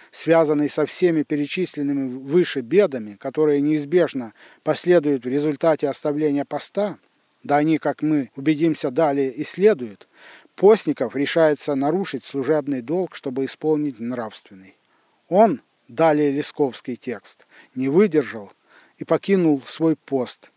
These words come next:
бросился к сходням, сбежал с сильно бьющимся сердцем на лёд, потом в наплывшую воду полыньи и, скоро рассмотрев, где бьётся заливающийся утопленник, протянул ему ложе ружья.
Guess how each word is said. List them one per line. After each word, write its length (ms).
бросился 580
к 80
сходням, 640
сбежал 540
с 60
сильно 420
бьющимся 640
сердцем 520
на 100
лёд, 340
потом 340
в 40
наплывшую 640
воду 300
полыньи 600
и, 80
скоро 440
рассмотрев, 800
где 220
бьётся 560
заливающийся 920
утопленник, 720
протянул 480
ему 220
ложе 420
ружья. 480